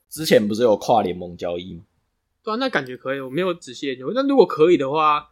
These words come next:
Speaker 2: 工程师那边应该考虑一下捡个人去用吧。
Speaker 1: 哦，工程师那么多后卫。
Speaker 2: 对啊。
Speaker 1: 田浩，反正他们现在也很少用田浩啦，都改用小黑了。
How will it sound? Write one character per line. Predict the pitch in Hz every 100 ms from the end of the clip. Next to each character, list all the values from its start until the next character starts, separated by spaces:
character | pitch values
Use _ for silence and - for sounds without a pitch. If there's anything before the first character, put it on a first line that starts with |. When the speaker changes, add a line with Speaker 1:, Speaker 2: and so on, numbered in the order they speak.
| _
Speaker 2:
工 | 226 254
程 | 208
师 | 208 226
那 | 226
边 | 220 220
应 | 220
该 | 226 220 - _ _ _ _ _ _
考 | - 143
虑 | 190 175
一 |
下 | 185 175
捡 | 165 131
个 | 131
人 | 127
去 | 143
用 | 151 131
吧。 | 117 _ _ _ -
Speaker 1:
哦， | 87 85 95
工 | 113
程 | 135 123
师 | 113
那 | 120
么 | 110
多 | 101 104
后 | 98 92
卫。 | 92 92 _ _
Speaker 2:
对 | - 220
啊。 | 220 220 220 _ _ _ _
Speaker 1:
田 | 113 107
浩， | 135 160 - 107 98 98 _ _ _
反 | 110
正 | 113
他 | 170
们 | 180
现 | 160
在 | 139
也 |
很 | 101
少 | 107 95
用 | 101
田 | 101 85
浩 | 90 85
啦， | 78 -
都 | 101
改 | 85
用 | 92 95
小 | 78
黑 | 65 80
了。 | 80